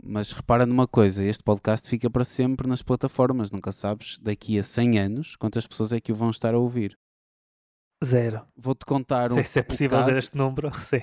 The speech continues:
Speaker 1: Vou-te contar, aliás, vou-te relembrar o caso de um artista que já falamos aqui, José Pinhal.
Speaker 2: Uhum.
Speaker 1: Ninguém,
Speaker 2: Claro.
Speaker 1: pouca gente o conhecia.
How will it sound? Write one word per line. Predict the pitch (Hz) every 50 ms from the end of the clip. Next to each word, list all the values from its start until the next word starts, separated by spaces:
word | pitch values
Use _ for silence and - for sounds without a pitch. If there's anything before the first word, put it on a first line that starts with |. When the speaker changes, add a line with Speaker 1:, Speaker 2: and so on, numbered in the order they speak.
| 117 110
Speaker 1:
Vou-te | 110 127 139 135 - -
contar, | - 143 135 127 - - 123 123 135 139 139
aliás, | 143 143 139 139 123 104 98 98 95 - - - - - 92 -
vou-te | 120 113 -
relembrar | - 120 117 120 123 117 117 113 120 117 123 113 101 98 98 98
o |
caso | - - - 104 110 117 117 120
de | 110 110
um | 110
artista | 107 101 - 117 107 - - 104
que | -
já | - 98
falamos | - - 98 98 95 95 - 101
aqui, | 98 - - 120 156 - _ _
José | - - 107 107 101 107 113
Pinhal. | 104 - 113 101 92 98 139 170 _ _ _ _ _ _
Speaker 2:
Uhum. | 294 214 170 160 143 147 156 180 - _ _ _ _ _ _ _ -
Speaker 1:
Ninguém, | 110 113 113 110 110 110 113 113
Speaker 2:
Claro. | 110 117 110 98 - -
Speaker 1:
pouca | - 139 120 135
gente | 123 110 123 117 107 -
o | 107
conhecia. | - - 107 104 104 - - - 120 131 160 190